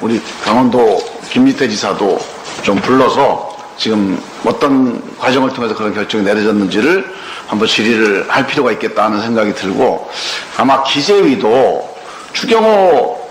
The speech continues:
장관을 상대로 해서 이 문제에 대한 이제 현안 질의를 벌여야 된다고 생각을 하고, 저희 당에서는, 어, 여당과 좀 협의를 진행하려고 생각을 하고 있고요. 근데 이제 이게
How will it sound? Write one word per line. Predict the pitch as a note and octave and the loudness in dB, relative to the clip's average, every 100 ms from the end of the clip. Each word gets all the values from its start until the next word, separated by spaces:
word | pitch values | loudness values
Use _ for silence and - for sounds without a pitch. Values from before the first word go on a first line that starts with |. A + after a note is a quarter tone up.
| - - | -12 -4
장관을 | - C#3+ D#3 D3 C3+ | 0 4 4 4 2
상대로 | A#2+ D#3 D#3+ C3+ A#2+ | 0 0 2 2 2
해서 | F#2+ F#2 F2+ G#2+ | 0 0 0 2
이 | A#2 | 4
문제에 | D3 C#3+ C3 B2 | 4 4 4 4
대한 | A#2+ A#2 A2 G2+ - - - - - - | 4 2 2 -2 -6 -12 -14 -14 -12 -8
이제 | - G#2+ | -2 0
현안 | B2 D#3 C#3+ | 2 2 0
질의를 | B2 A2 G#2+ G#2 F2 D#2 - - - - - - - - - - | 0 -2 -2 -2 -4 -6 -14 -18 -18 -16 -14 -12 -10 -8 -6 -2
벌여야 | - A#2+ C#3 | 0 2 2
된다고 | A#2 A2+ G#2+ G#2 | 0 0 0 -2
생각을 | C3+ C3+ A#2 B2 | -2 0 0 0
하고, | B2+ E3+ G3+ G3+ - - | 2 2 2 -2 -10 -2
저희 | A#2 A2 | 0 0
당에서는, | G#2+ A#2+ A2+ G#2+ C#3 B2+ E2+ - - - - | 2 2 2 2 2 0 -2 -12 -18 -12 -2
어, | F2 E2+ - - - | 0 0 -2 -4 -2
여당과 | A2 A2+ G#2 | 0 2 0
좀 | G2 G2 G2 | 0 -2 -2
협의를 | C3 C3+ A2+ G#2+ | 0 2 2 0
진행하려고 | - G2+ G2+ F#2 E2 - - - - G2 F2 | -2 -2 0 0 0 -4 -8 -4 0 2 0
생각을 | B2 A#2 G2+ | 0 2 2
하고 | B2 B2 | 2 0
있고요. | G2 C#3 D3 - - - - - - - | 0 0 0 -2 -8 -8 -8 -10 -10 -2
근데 | C#3+ D#3 | 2 4
이제 | D3+ | 4
이게 | C#3 C#3+ F3 B2+ - | 4 4 4 4 0